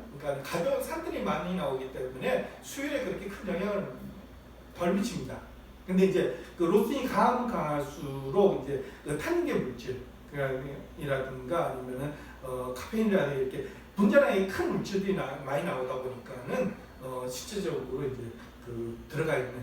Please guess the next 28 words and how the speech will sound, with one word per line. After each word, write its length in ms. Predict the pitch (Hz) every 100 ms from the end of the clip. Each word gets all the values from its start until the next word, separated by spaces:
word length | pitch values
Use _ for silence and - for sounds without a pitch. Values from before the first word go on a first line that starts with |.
| - - -
그러니까 240 | - - - -
포함되어 380 | 220 226 190 143
있는 540 | 135 123 117 170 202
어떤 240 | - - 135
중량이 320 | 175 175 147
증가를 360 | 165 170 170
하다 220 | 196 185 180
보니까는, 600 | 135 123 135 135 - - - -
어, 160 | 139 131
증가를 380 | 156 156 143 131
하는, 140 | 143 117 - -
예, 60 | 117 - - -
두 60 |
가지 200 | 214 240
효과가 640 | - 120 - 131 143 160 - -
동시다발적으로 720 | 135 139 139 127 117 - 123 120
일어나고, 1000 | 117 135 131 - - - 190 196 127 -
음, 300 | 135 123 120 - -
다크로 420 | - 202 202 196
가면 260 | 165 160 156
갈수록 840 | 139 120 - 117 113 120 165 165 -
추출 240 | - - 202
수율은 440 | - 135 123 143
약간 260 | - - - - - -
증가를 480 | - 139 135 127 123
한다고 420 | 147 175 151 139
볼 140 | - 120
수가 220 | - -